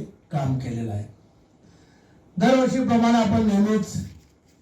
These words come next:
सर्व सोसायट्यांना, सचिवांना प्रशिक्षण, शिक्षण देत असतो, त्यासाठी वेगळी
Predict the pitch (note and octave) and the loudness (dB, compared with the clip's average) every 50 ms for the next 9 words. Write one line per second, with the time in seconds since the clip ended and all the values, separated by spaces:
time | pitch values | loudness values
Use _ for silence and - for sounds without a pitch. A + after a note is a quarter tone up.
0 | _ _ _ _ _ _ _ _ _ _ _ _ _ _ - - G3+ G#3+ A3 A3 | _ _ _ _ _ _ _ _ _ _ _ _ _ _ -8 -6 -4 -2 0 0
1 | G#3+ F#3 - F#3 E3 - G3+ G#3 G#3 G3 F#3+ F#3+ F#3 F#3 F#3 F#3 F#3 F3 - E3+ | 0 0 -2 -2 -4 -2 -2 -2 -2 -2 -4 -4 -4 -4 -4 -6 -6 -6 -6 -6
2 | D#3+ D#3 - F#3+ F#3+ F#3 F3+ F3+ F3 F3 F3 F3 F3+ - - - _ _ _ _ | -6 -4 -2 0 0 0 0 0 -2 -4 -6 -6 -8 -12 -16 -20 _ _ _ _
3 | _ _ _ _ _ _ _ _ - E3+ E3+ D#3 C3+ - - - - F#3 F#3 F#3 | _ _ _ _ _ _ _ _ -4 -2 -2 -2 0 -2 -2 -2 -2 -2 -2 0
4 | F#3 F3+ - - - - _ _ _ - - - E3 - - - F#3+ G3 G3 F#3+ | -2 -2 -4 -8 -14 -20 _ _ _ -16 -12 -12 -12 -10 -6 -2 0 2 2 0
5 | F#3+ F#3+ - - _ _ _ _ _ _ _ _ _ - C3 E3+ G3+ A#3 A3 - | 0 -4 -10 -16 _ _ _ _ _ _ _ _ _ -14 -8 -4 -2 -2 0 0
6 | F#3+ E3 - - E3+ E3 E3 F3 E3+ E3 E3 E3 E3 E3+ E3+ E3 E3 E3 F3+ F#3 | 0 0 0 0 0 0 0 0 -2 -4 -4 -6 -6 -6 -6 -6 -6 -6 -6 -6
7 | F3 E3+ | -6 -6